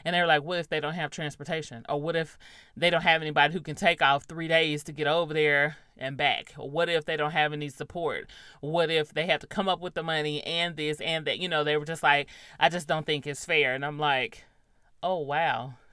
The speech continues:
<laughs> Something I didn't think of, but at the same time, like I said, people wanna argue. So they're like,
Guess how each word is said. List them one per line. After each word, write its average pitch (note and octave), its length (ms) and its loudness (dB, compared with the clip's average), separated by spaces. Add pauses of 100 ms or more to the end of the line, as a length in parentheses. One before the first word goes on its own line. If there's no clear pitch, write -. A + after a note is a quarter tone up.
(160)
<laughs> F3 60 -6 (520)
Something G#3+ 360 2
I F3+ 100 8
didn't F3 320 -4
think F#3 240 -2
of, G#3 340 4
but E3 100 0
at D#3 120 0
the E3 80 -10
same E3 280 0
time, E3+ 460 0 (320)
like B2+ 180 -12
I D3+ 40 -8
said, G3+ 340 -2
people F3+ 320 -8
wanna D#3+ 260 -2
argue. C#3+ 440 4
So D3+ 160 -8
they're D3+ 160 -2
like, D3 340 2